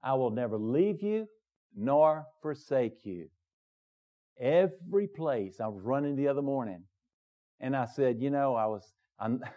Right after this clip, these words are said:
<laughs> I'm pretty slow, okay?" But I was moving. And I was running along, and I said, "Lord, I ask you for every place that I set my foot,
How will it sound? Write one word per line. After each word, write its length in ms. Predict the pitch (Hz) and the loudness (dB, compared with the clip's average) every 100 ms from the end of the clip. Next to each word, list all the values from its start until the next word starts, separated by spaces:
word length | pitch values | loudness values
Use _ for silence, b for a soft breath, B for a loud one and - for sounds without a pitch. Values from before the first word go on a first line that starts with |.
| B | B
<laughs> 220 | _ - | _ -12
I'm 140 | 110 | -10
pretty 260 | 113 143 104 - | -4 -2 -4 -4
slow, 380 | 127 110 87 82 | -4 -2 -4 -10
okay?" 320 | 85 98 92 95 _ _ _ _ | -14 -12 -12 -14 _ _ _ _
But 140 | 120 117 | -4 -2
I 80 | |
was 140 | 120 101 | -2 0
moving. 380 | 127 123 95 - _ _ _ _ _ _ - | 4 4 2 -8 _ _ _ _ _ _ -8
And 200 | 123 120 | -4 -2
I 80 | 120 | 0
was 160 | 113 117 | -2 -2
running 260 | 135 135 | -4 -2
along, 400 | 131 135 135 131 | -2 -2 -4 -6
and 120 | 117 120 | -6 -4
I 100 | 117 | -4
said, 300 | - 123 117 | -2 -2 2
"Lord, 460 | 135 185 208 220 - _ _ _ _ _ _ - | 6 8 8 4 -4 _ _ _ _ _ _ 0
I 240 | 165 175 | 4 6
ask 420 | 185 202 190 - | 8 6 4 0
you 180 | 139 139 | 0 0
for 160 | 135 117 | -2 -2
every 400 | - 208 233 247 | 6 6 8 6
place 540 | 240 - 202 160 131 139 _ _ _ _ _ _ _ _ _ | 4 4 6 6 2 -4 _ _ _ _ _ _ _ _ _
that 160 | 123 143 | 2 6
I 160 | 175 196 | 6 4
set 500 | - - 233 220 190 | 0 6 8 8 4
my 220 | 180 165 - | -2 -2 2
foot, 260 | 196 151 | 4 4